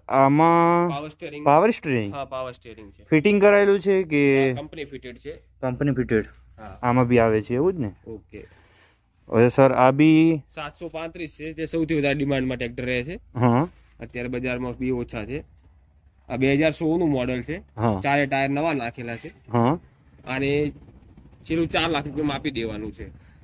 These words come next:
Speaker 1: ચાર લાખ રૂપિયામાં આપી
Speaker 2: બહુ
Speaker 1: દેવાનું
Speaker 2: સારી
Speaker 1: છે.
Speaker 2: કન્ડિશનમાં છે. બધું કંપની ફિટેડ છે, કોઈ
Speaker 1: કંપની
Speaker 2: કોને
Speaker 1: ફિટ.
Speaker 2: ખોલ ફિટ કરેલી નથી.
Speaker 1: હા. સર, તો તમારા એડ્રેસ આપી દો ને.
Speaker 2: એડ્રેસ
Speaker 1: આપણે વાત
Speaker 2: આપણે
Speaker 1: કરતા
Speaker 2: લા-,
Speaker 1: કરતા વાંચમાં.
Speaker 2: લાખણી,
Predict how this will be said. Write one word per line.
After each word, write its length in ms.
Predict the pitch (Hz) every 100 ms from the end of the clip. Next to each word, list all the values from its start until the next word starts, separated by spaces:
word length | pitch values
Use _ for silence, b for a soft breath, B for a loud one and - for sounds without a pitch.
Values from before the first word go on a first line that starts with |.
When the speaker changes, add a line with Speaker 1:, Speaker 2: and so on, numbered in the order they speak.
| -
Speaker 1:
ચાર 220 | - 117 110
લાખ 280 | 104 101
રૂપિયામાં 300 | 107 98 110
આપી 160 | 101 101
Speaker 2:
બહુ 60 | 92
Speaker 1:
દેવાનું 320 | 92 92 92
Speaker 2:
સારી 200 | - 170
Speaker 1:
છે. 60 |
Speaker 2:
કન્ડિશનમાં 560 | - 151 147 147 139 131
છે. 120 | 151 180 - _ -
બધું 400 | 123 - 139 156
કંપની 320 | 170 165 196
ફિટેડ 360 | 160 139 147
છે, 160 | 135 185
કોઈ 160 | - 165
Speaker 1:
કંપની 260 | 107 139
Speaker 2:
કોને 200 | 147 156
Speaker 1:
ફિટ. 100 | 147
Speaker 2:
ખોલ 140 | 151 147
ફિટ 220 | 147 143
કરેલી 300 | 127 131 143
નથી. 360 | 160 180 156
Speaker 1:
હા. 540 | - - - 113 107 113 _ _ _ _ B B
સર, 260 | - 165 170
તો 100 | 165
તમારા 840 | 170 165 160 160 160 160 160 151 -
એડ્રેસ 360 | 135 139 165
આપી 220 | 165 143 196
દો 160 | 196
ને. 160 | 131 107 _ _ _ _
Speaker 2:
એડ્રેસ 300 | 139 147 180
Speaker 1:
આપણે 200 | 127 139
વાત 160 | 127 123
Speaker 2:
આપણે 260 | 139 156 143
Speaker 1:
કરતા 180 | - 131
Speaker 2:
લા-, 100 | 131
Speaker 1:
કરતા 260 | 120 110 117
વાંચમાં. 440 | 107 - 113 113 - -
Speaker 2:
લાખણી, 1080 | 123 139 139 - 185 185 190 190 196 190